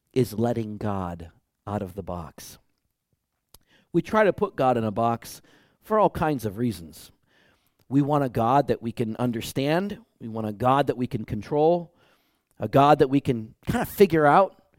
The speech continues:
And for some of us, we might want a God that we can kinda keep at arm's length because we're not sure how close we really want to come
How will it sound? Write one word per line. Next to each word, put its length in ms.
And 200
for 100
some 200
of 100
us, 200
we 80
might 200
want 160
a 60
God 320
that 140
we 100
can 160
kinda 240
keep 340
at 180
arm's 440
length 500
because 440
we're 240
not 520
sure 480
how 260
close 880
we 140
really 580
want 400
to 100
come 560